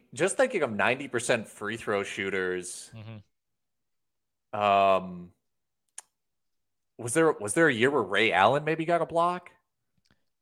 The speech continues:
Speaker 2: No, not Ray Allen. Uh, and I, for, for the reference, I, I started at nineteen ninety. I didn't, I didn't wanna go any further back than that. So we're, we're basically looking
Speaker 1: I
Speaker 2: at, like,
Speaker 1: started at ninety.
Speaker 2: thirty plus years here.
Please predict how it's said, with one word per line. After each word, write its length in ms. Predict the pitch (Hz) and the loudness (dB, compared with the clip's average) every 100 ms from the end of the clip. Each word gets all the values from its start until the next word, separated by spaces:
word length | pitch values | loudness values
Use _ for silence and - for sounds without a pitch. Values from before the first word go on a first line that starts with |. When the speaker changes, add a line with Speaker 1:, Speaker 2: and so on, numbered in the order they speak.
| _ _ | _ _
Speaker 2:
No, 300 | 123 123 101 95 - | 0 2 2 -6 -2
not 160 | 131 | 0
Ray 160 | 170 151 | 4 6
Allen. 360 | 120 107 101 110 _ _ _ | 6 2 -6 -16 _ _ _
Uh, 380 | 113 113 110 110 | -2 0 0 -2
and 140 | 131 135 | 0 0
I, 100 | 127 - | 0 0
for, 120 | 160 | -2
for 120 | 131 | 0
the 60 | 160 | 2
reference, 320 | 151 175 190 | 2 2 0
I, 160 | 147 131 | 0 -2
I 140 | 135 135 | 0 0
started 420 | - 165 160 160 | 2 4 6 6
at 180 | 135 120 | 4 2
nineteen 340 | 131 131 135 | 0 0 -4
ninety. 360 | 117 110 98 95 - | -6 -8 -10 -18 -10
I 40 | |
didn't, 160 | 123 117 | -10 -8
I 80 | 120 | -6
didn't 160 | 120 117 | -6 -4
wanna 140 | 113 | -6
go 100 | 113 | -4
any 100 | 110 | -6
further 220 | 107 110 | -6 -6
back 220 | 104 104 - | -6 -8 -8
than 80 | |
that. 240 | 104 92 - | -16 -14 -8
So 100 | 123 | -6
we're, 140 | 117 | -6
we're 140 | 113 120 | -6 -2
basically 280 | 147 156 | -2 0
looking 220 | 139 135 123 | -2 0 0
Speaker 1:
I 80 | |
Speaker 2:
at, 60 | 117 | 0
like, 100 | 117 | 0
Speaker 1:
started 180 | 110 101 | 0 2
at 20 | 139 | 2
ninety. 40 | 139 | 2
Speaker 2:
thirty 120 | 113 | -2
plus 200 | 92 117 | -2 -6
years 220 | 117 104 101 | -6 -8 -8
here. 240 | 107 101 | -12 -16